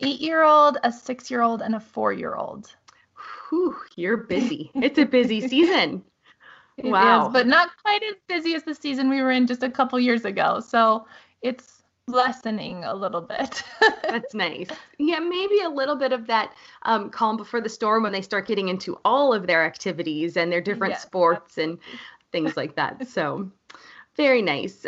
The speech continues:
Speaker 2: Um, and so how are you guys doing with this? Um, you know, we, I'm in California. You said you are in Colorado, if you're okay with me
Speaker 1: Mm-hmm.
Speaker 2: sharing that. And how are you guys doing with this coronavirus and just kind of change of normal pace right now?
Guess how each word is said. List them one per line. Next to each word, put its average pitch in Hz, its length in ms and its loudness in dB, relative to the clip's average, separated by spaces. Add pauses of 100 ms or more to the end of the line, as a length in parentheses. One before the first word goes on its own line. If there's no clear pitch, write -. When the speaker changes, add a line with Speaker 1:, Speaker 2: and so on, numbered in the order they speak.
Speaker 2:
Um, 202 640 0
and 277 160 6
so 302 120 4
how 320 200 2
are 381 80 -2
you 381 180 0
guys 370 180 -4
doing 339 440 -4
with 226 260 -2
this? 226 480 -6
Um, 214 340 0
you 233 120 -4
know, 196 300 -2 (280)
we, 269 420 0
I'm 262 200 4
in 330 100 0
California. 233 560 -2
You 233 160 -8
said 220 180 -10
you 220 120 -4
are 233 140 -2
in 220 260 -6
Colorado, 202 640 0
if 359 100 -8
you're 185 140 -4
okay 190 180 -8
with 175 140 -4
me 196 60 -2
Speaker 1:
Mm-hmm. - 80 -8
Speaker 2:
sharing 175 220 -4
that. 175 320 0 (400)
And 226 520 2
how 294 180 2
are 330 80 -2
you 330 140 0
guys 330 180 -4
doing 320 280 0
with 226 180 -6
this 196 180 -6
coronavirus 196 1120 0 (100)
and 180 380 -2
just 196 220 -8
kind 196 180 -4
of 185 100 -4
change 190 360 -6
of 180 140 -4
normal 185 340 0
pace 196 360 -6
right - 160 -4
now? 190 320 -4